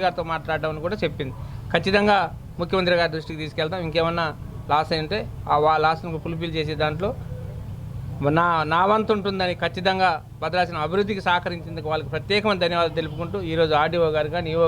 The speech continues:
గారు కానీ, అందరూ నిజంగా ముఖ్యంగా చుట్టుపక్కల లాస్ అయిన వాళ్ళకి, లాస్ అయితే ఇల్లు, ఒక ఇల్లు పోతే ఎంత నష్టం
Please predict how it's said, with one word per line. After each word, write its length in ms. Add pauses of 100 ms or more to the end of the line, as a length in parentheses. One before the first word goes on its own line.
గారు 220
కానీ, 160 (580)
అందరూ 320 (1200)
నిజంగా 340
ముఖ్యంగా 340 (600)
చుట్టుపక్కల 480 (100)
లాస్ 260
అయిన 200
వాళ్ళకి, 260 (200)
లాస్ 280
అయితే 220 (140)
ఇల్లు, 220
ఒక 80 (120)
ఇల్లు 260
పోతే 300
ఎంత 100 (200)
నష్టం 220